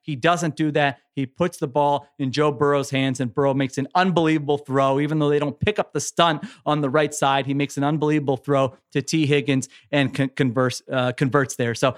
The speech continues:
I love their offense. I love everything about their offense. I love Burrow. I love Chase. I love the way they're playing. And then defensively, and you guys talked about this on, on the recap show, I mean,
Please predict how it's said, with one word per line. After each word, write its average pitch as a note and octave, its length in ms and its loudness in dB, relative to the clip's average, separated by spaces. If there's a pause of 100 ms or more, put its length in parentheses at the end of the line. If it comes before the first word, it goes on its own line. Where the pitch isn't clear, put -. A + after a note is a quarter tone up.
(120)
I C3+ 260 2
love F3+ 260 2
their G#3 160 2
offense. F3+ 400 0
I D3+ 80 -2
love C#3 160 -2
everything E3+ 380 -2
about D#3+ 260 0
their D3 120 0
offense. C#3+ 380 0
I C3+ 60 -2
love C#3+ 300 -2
Burrow. D3+ 380 2
I C3 180 -2
love D3+ 280 0
Chase. D3 320 0
I B2+ 80 0
love C#3+ 220 -2
the C#3+ 80 -2
way C#3 160 0
they're C3 140 -2
playing. E3 380 0 (260)
And E3+ 140 -2
then F#3 120 -2
defensively, G3 840 0 (120)
and D3 140 -2
you F3 60 -4
guys E3 240 -2
talked F#3+ 260 0
about C#3+ 300 -2
this C#3+ 240 0
on, C#3+ 240 0
on D3 220 2
the C3+ 60 2
recap F3 440 0
show, C#3 180 0
I C#3+ 60 0
mean, D3 240 -2